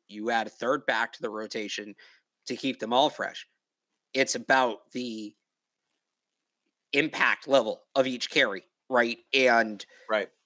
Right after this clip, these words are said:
Speaker 1: I think you should balance them, but when it's third and one, when it's fourth and one, when you're on the goal line, when you're trying to run the clock out late in the game in a close game, if the Patriots get to that point, those should all be Stevenson. Those should one hundred percent all be Stevenson.
Speaker 2: Sure.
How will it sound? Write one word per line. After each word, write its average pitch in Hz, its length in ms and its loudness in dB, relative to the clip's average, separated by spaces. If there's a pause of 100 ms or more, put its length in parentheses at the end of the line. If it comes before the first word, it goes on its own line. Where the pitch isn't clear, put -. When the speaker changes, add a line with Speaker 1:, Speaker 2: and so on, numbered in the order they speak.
(260)
Speaker 1:
I 135 80 6
think 143 200 0
you 143 80 4
should 131 180 -4
balance 160 320 4
them, 139 120 0
but 123 80 0
when 127 120 -2
it's - 100 -8
third 151 200 4
and 135 80 -2
one, 143 200 4
when 131 80 0
it's 120 100 -8
fourth 139 260 4
and 135 120 -2
one, 131 220 2
when 123 100 -4
you're 127 100 2
on 131 60 4
the 127 60 0
goal 139 320 8
line, 139 220 6
when 117 80 -4
you're 117 80 -4
trying 135 200 2
to 131 40 4
run 123 140 6
the 110 60 -8
clock 135 320 2
out 123 200 0
late 123 180 -2
in - 40 -20
the 123 60 -10
game 127 280 -2
in 120 60 -8
a 117 40 -10
close 113 300 -4
game, 143 320 2
if 113 80 -10
the - 60 -20
Patriots 113 360 -8
get 160 220 2
to 147 40 -6
that 139 220 2
point, 135 360 -2 (440)
those 180 200 8
should 175 140 6
all 160 140 8
be 151 100 6
Stevenson. 147 420 0
Those 147 180 2
should 104 240 -10
one 185 140 4
hundred 156 220 0
percent 135 320 -2
all 139 160 0
be 131 100 -4
Stevenson. 123 380 -2
Speaker 2:
Sure. 67 160 0